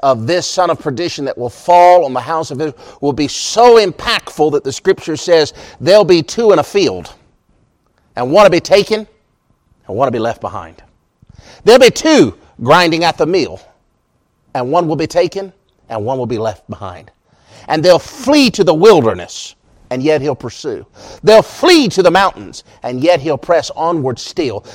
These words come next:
seeking in all of his ire and indignities to destroy every Jewish individual and save the coming return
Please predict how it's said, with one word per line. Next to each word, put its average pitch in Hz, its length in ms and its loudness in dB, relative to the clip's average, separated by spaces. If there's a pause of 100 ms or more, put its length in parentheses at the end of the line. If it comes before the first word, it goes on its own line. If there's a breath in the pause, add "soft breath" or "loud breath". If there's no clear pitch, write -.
(120 loud breath)
seeking 208 580 -4
in 156 100 -4
all 185 280 4
of 147 120 2
his 151 240 -8
ire 175 440 4
and 143 380 -4
indignities 131 1040 -4 (260 loud breath)
to - 100 -4
destroy 165 680 4 (180)
every 214 800 2
Jewish 196 600 -2 (140)
individual 131 800 -10 (1500)
and 120 180 -14
save 196 680 -2
the 131 120 -6
coming 190 500 -6
return 180 640 -8